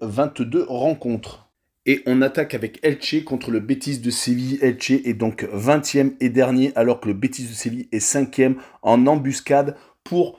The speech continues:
le strapontin en Ligue des Champions, occupé pour l'instant le dernier, donc strapontin, par l'Atlético de Madrid qui a quarante et un points, donc quatre points de retard. Le Betis est obligé de s'imposer, mais sur les cinq derniers matchs, leur, euh, dynamique est assez intéressante,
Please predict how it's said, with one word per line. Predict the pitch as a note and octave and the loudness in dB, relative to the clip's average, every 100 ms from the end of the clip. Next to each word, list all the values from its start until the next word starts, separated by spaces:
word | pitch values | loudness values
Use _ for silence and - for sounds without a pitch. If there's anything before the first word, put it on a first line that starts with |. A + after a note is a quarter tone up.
| _ | _
le | - A2+ | -4 -4
strapontin | - - F3+ D#3 D#3 D#3+ D#3+ D3+ | 0 2 2 2 -4 0 0 2
en | B2+ | 2
Ligue | C3 C3+ D3 | 2 2 -2
des | C#3 | -4
Champions, | C3+ A#2+ C#3 C#3+ | -4 -2 -2 0
occupé | C#3 C#3 C3+ C#3 | -4 -4 -2 0
pour | C3+ C#3 | 4 4
l'instant | C3 - C#3+ - - _ | 4 0 -2 -2 -10 _
le | - G2+ | -4 0
dernier, | A#2 D3+ C#3+ C#3+ | 4 4 6 2
donc | A#2+ C#3 C#3 F#2+ | 2 0 0 -6
strapontin, | - - C#3+ C#3 A#2+ B2+ A#2+ | -8 -2 -2 0 -4 -4 -2
par | A2 | -2
l'Atlético | A2 G#2+ A2 A2+ G#2 | 0 -2 -4 -6 -6
de | A2 | -2
Madrid | A2 G2+ A#2 A#2+ | 0 0 -2 -2
qui | A2 | -2
a | G2+ | -2
quarante | - A#2 A2+ | -2 -4 -2
et | |
un | A2+ | -4
points, | G2+ A#2+ | -2 -2
donc | G2+ - G2 | -2 -6 -4
quatre | D3+ D3 | -4 -4
points | - C3+ B2+ | -4 -2 0
de | |
retard. | A#2 G#2+ C3 C3 B2+ C3 - - - - | -2 -2 -4 -2 -4 -6 -10 -20 -20 -8
Le | A2 | -6
Betis | G#2+ A2+ C#3+ - - | -6 -6 -8 -8 -10
est | A2+ G3+ | -6 -4
obligé | F#3+ D#3+ D3 D#3 | -4 -4 -4 -4
de | B2 | -4
s'imposer, | - D3+ C#3+ C3 B2+ C#3+ | -4 -4 -4 -2 0 2
mais | B2+ C3+ | 2 -2
sur | C3+ D3+ C3 | -4 -4 -2
les | B2 | -2
cinq | - E3 | -4 -4
derniers | C#3+ C3+ B2+ | -2 -2 -2
matchs, | C3 C#3+ - - - _ | -2 -4 -8 -14 -20 _
leur, | A#2 B2+ C#3 A2+ - _ - | 0 4 4 2 -12 _ -10
euh, | A2 | -8
dynamique | A2+ D#3 D#3 D3+ D3 C#3+ | -8 -6 -4 -4 -6 -4
est | C#3 | -4
assez | C#3 C3 - D3 D3 | -2 -4 -2 -2 -2
intéressante, | D3 D3 D#3 C#3+ - D3 D3 | -4 -2 -2 -2 -2 -2 -4